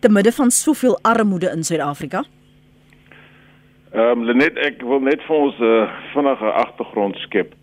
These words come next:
Speaker 2: Ehm, <clears throat> kyk, ons moet net verstaan waarvan praat ons as ons praat van 'n miljardêr.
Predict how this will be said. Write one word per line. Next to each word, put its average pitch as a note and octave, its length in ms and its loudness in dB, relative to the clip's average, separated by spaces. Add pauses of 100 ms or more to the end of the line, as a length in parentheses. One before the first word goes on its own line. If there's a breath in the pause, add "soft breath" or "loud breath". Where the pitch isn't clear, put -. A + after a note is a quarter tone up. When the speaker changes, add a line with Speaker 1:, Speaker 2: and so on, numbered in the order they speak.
(680 loud breath)
Speaker 2:
Ehm, G#2+ 320 0 (320)
<clears throat> - 400 -6
kyk, A#2+ 200 0
ons A2 160 0
moet B2 120 0
net C#3 200 -2
verstaan A2+ 440 -2
waarvan G2 400 -4
praat G2+ 320 0
ons F2 80 -8
as E2 140 -16
ons D#2+ 180 -20
praat G2 320 0
van F2+ 140 -6
'n E2+ 100 -4
miljardêr. F2 800 -2